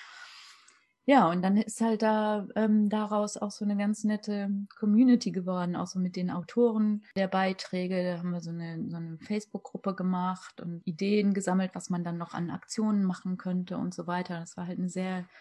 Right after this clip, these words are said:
sehr lebendige Gruppe. Und das ist dann irgendwann im Laufe der Zeit, ist das dann, dann auch eingeschlafen, was ja auch, ähm, völlig normal ist. Aber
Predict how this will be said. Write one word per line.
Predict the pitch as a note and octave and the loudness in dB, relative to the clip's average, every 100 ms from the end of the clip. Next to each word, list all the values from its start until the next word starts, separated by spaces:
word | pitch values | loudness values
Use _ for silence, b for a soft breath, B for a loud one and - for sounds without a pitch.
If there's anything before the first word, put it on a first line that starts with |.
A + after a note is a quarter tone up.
| b b | b b
sehr | G3 A3+ | 4 6
lebendige | G#3+ F#3+ G#3 G3+ F#3 F3 E3 E3 E3 _ _ | 6 6 6 4 2 0 -4 -6 -10 _ _
Gruppe. | - F#3+ F#3+ E3 | -4 -2 2 2
Und | D#3+ E3+ | 2 -2
das | F3+ | -2
ist | G3 - | -2 0
dann | F3+ - | 0 4
irgendwann | G3+ G#3+ F#3 F#3 | 6 6 6 4
im | F3 | 2
Laufe | E3+ F3+ F#3 | 0 -2 -4
der | E3 | -6
Zeit, | - E3+ F#3+ F3+ | -6 -4 -2 -4
ist | E3+ E3+ | -8 -12
das | - | -10
dann, | E3+ E3 | -10 -8
dann | E3 D#3+ - | -8 -8 -8
auch | - D#3+ - | -10 -8 -2
eingeschlafen, | F3+ G3+ G3 F#3 F3+ F#3 F3 | 2 2 2 -2 -2 -2 -6
was | - | -6
ja | E3+ | -6
auch, | D#3+ - - | -8 -10 -10
ähm, | D#3+ D#3+ - | -8 -10 -8
völlig | F3 E3 | -8 -6
normal | E3 D#3 D3+ F3 A3 - | -8 -6 -6 -6 -6 -8
ist. | A3+ - - F3 | -10 -10 -12 -10
Aber | E3+ E3+ E3+ | -8 -8 -10